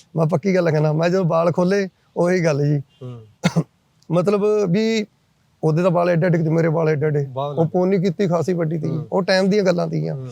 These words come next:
Speaker 1: ਪਰ ਹੁਣ ਉਹ ਚੀਜ਼ਾਂ ਯਾਰ ਚੰਗੀਆਂ ਨਹੀਂ ਲੱਗਦੀਆਂ।
Speaker 2: ਹੂੰ। ਉਦੋਂ ਇੱਕ ਆਪਣਾ ਵੱਖਰਾ ਮਾਹੌਲ ਸੀਗਾ ਨਾ।
Speaker 1: ਉਦੋਂ ਐਂ
Speaker 2: ਉਦੋਂ
Speaker 1: ਸੀ
Speaker 2: ਨਹੀਂ
Speaker 1: ਆਪ-
Speaker 2: ਧਿਆਨ ਦੇ ਵਿੱਚ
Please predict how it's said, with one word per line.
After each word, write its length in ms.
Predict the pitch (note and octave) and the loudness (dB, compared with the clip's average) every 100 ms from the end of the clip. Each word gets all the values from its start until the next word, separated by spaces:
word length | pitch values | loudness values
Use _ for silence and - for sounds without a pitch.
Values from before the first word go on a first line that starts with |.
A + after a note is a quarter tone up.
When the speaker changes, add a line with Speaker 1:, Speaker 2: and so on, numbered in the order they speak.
| A2+ - - - | -12 -14 -16 -8
Speaker 1:
ਪਰ 180 | F#3+ G3+ | -2 0
ਹੁਣ 260 | F#3+ G3 | 0 0
ਉਹ 140 | F#3+ G#3 | 0 -2
ਚੀਜ਼ਾਂ 440 | G3 D3 E3+ E3+ | -2 -2 0 0
ਯਾਰ 220 | D#3+ D#3+ | 0 -2
ਚੰਗੀਆਂ 460 | D3 - E3 D3 E3 | -4 -2 0 0 0
ਨਹੀਂ 140 | D#3 | -2
ਲੱਗਦੀਆਂ। 400 | B2+ F#2 F#2+ B2 - B2 | -4 -8 -16 -20 -18 -14
Speaker 2:
ਹੂੰ। 280 | B2 G#2+ G2+ _ _ _ - | -12 -14 -20 _ _ _ -6
ਉਦੋਂ 240 | D#3 F3+ | -4 -2
ਇੱਕ 360 | F#3+ F3+ F#3+ F3+ - | -4 -2 -2 -2 -2
ਆਪਣਾ 440 | D3+ - F3 F3 E3+ | -6 -2 0 2 2
ਵੱਖਰਾ 560 | D3+ C#3+ D#3+ E3 D3+ | 0 -2 0 2 2
ਮਾਹੌਲ 400 | D3 D3+ D#3 C3 | -2 0 4 2
ਸੀਗਾ 300 | A#2+ C3 C3+ | 0 -6 -4
ਨਾ। 100 | C3+ | -4
Speaker 1:
ਉਦੋਂ 420 | D3 A#2+ C3+ F3 F#3 | -4 -2 0 0 2
ਐਂ 140 | F3 | 0
Speaker 2:
ਉਦੋਂ 120 | F3 | 0
Speaker 1:
ਸੀ 60 | F#3+ | 0
Speaker 2:
ਨਹੀਂ 100 | G#3 | 0
Speaker 1:
ਆਪ- 100 | F3+ | -2
Speaker 2:
ਧਿਆਨ 240 | G3 F3 | -2 -2
ਦੇ 80 | D3 | -4
ਵਿੱਚ 140 | D3 | -12